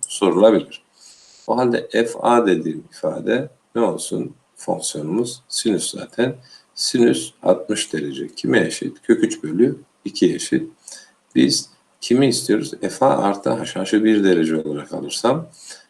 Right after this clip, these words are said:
F A artı H'ı arıyorum. Yani sinüs altmış bir dereceyi arıyorum. Şimdi A'nın altmış derece olduğunu biliyorum. Pi bölü üç.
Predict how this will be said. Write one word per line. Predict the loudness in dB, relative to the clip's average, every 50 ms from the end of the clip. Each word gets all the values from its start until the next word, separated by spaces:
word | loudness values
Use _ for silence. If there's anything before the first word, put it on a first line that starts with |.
| _ _ -4 0
F | 0 0 0 0 -4 -12 -20 _ _ _ 2
A | 4 4 4 4 4
artı | 0 -2 -4 -6 -10 -12
H'ı | -10 -10 -6 -4 -4 -4
arıyorum. | -4 -4 -6 -8 -10 -10 -14 -18 -20 _ _ _ _ -6
Yani | -4 -2 -2 -2 -2
sinüs | 0 0 0 0 2 2
altmış | 2 0 0 -2 -6 -4 0
bir | 2 4 4 6
dereceyi | 4 4 2 2 0 -2 -4 -6
arıyorum. | -8 -10 -14 -16 -18 -20 -20 _ _ _ -20 -20 -20 -20 -20 -20 -20 _ _ _ -2
Şimdi | 0 0 2 4
A'nın | 4 4 6 6 6
altmış | 6 6 6 4 -2 -6 -2 2
derece | 2 2 4 4 4 4
olduğunu | 4 4 4 2 2 0
biliyorum. | 0 0 0 -2 -2 -6 -6
Pi | -6 -4 0 2
bölü | 2 4 6 6 6 4
üç. | 4 0 -8 -14 -16